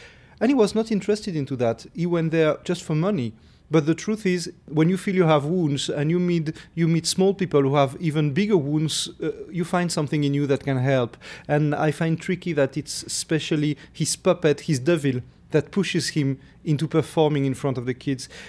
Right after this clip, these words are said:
And, uh, there's a, a scene, uh, whom I like in the movie because, uh,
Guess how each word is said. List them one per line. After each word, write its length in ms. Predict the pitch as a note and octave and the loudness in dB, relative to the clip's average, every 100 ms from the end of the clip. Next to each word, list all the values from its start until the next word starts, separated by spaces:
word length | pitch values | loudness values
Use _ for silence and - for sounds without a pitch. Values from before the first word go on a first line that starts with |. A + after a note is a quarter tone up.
| - - | -18 -2
And, 300 | D3 C#3+ C#3+ | 0 2 4
uh, 560 | C#3 C#3 C#3 C#3 C#3 - | 4 4 2 2 0 0
there's 240 | E3+ D3+ | 0 2
a, 460 | E3 D3+ C#3+ C#3+ D#3 | 4 4 4 2 0
a 80 | C#3+ | -2
scene, 500 | - E3+ E3 D#3+ C#3+ | -2 0 2 2 0
uh, 480 | C#3+ B2+ - - - | -4 -8 -12 -12 -6
whom 160 | D#3 | 0
I 100 | C#3+ | 2
like 300 | D3 C#3 C3+ | 4 2 2
in 80 | C#3+ | -2
the 80 | C3 | 0
movie 260 | C3+ C3 C3+ | 0 -2 -4
because, 400 | C3+ - C3+ - - - - | -2 0 0 -2 -16 -20 -8
uh, 360 | C#3 C3+ C3 | -2 0 0